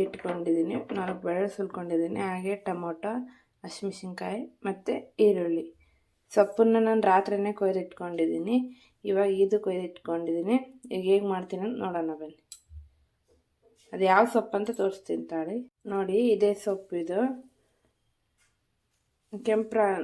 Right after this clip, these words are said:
ನಮ್ಮೂರಲ್ಲಿ ಇದು ಕೆಂಪ್ರಾಜೀರೆ ಅಂತಾರ, ನಿಮ್ಮೂರಲ್ಲಿ ಏನಂತಾರೆ ಗೊತ್ತಿಲ್ಲ. ಇದೇ ಸೊಪ್ಪು ಇದು. ಪಲ್ಯ ಇದನ್ನೇ, ಇದನ್ನ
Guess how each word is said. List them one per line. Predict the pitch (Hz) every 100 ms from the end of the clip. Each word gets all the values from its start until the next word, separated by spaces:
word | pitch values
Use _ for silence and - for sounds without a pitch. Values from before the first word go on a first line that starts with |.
| 180
ನಮ್ಮೂರಲ್ಲಿ | 202 214 214 214 202 202
ಇದು | 208 202
ಕೆಂಪ್ರಾಜೀರೆ | 202 202 208 190 190 185 185 165
ಅಂತಾರ, | 165 160 196 247 254 - _ _ _ _ 196
ನಿಮ್ಮೂರಲ್ಲಿ | 196 185 185 180 175
ಏನಂತಾರೆ | 170 165 165 190 175
ಗೊತ್ತಿಲ್ಲ. | 160 - - 151
ಇದೇ | 175 156 -
ಸೊಪ್ಪು | - - -
ಇದು. | _ _ _ _ _ _ _ _ _ _ _ _ _ _ _ _ _
ಪಲ್ಯ | 190 185 180 226 262 - _ _ _ _ _ _ _ _ _ _ _ _ _ _ _ _ _ 214
ಇದನ್ನೇ, | 196 190 202 262 277 _ _ _ _ _ - _ -
ಇದನ್ನ | 208 214 220